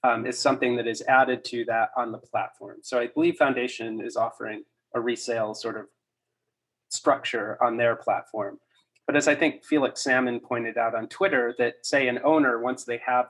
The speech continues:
their title and they own the piece, they could take it to another platform that doesn't have resale royalties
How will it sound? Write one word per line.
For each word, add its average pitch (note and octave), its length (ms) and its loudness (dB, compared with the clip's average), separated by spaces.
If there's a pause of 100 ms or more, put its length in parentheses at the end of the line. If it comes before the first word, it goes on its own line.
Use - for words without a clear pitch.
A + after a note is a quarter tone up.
their A2+ 320 -6 (480)
title A2+ 320 0
and A2 100 -8
they A2 100 -6
own B2 180 0
the A#2+ 80 -8 (100)
piece, B2 240 -4
they B2+ 120 -2
could C3 160 -6
take D#3 200 -4
it C3 120 -6
to B2+ 100 -6
another C3+ 400 2
platform A2 680 -4 (760)
that C3 160 -8
doesn't F3+ 280 4
have B2+ 160 0
resale A#2 320 -6
royalties A2 580 -12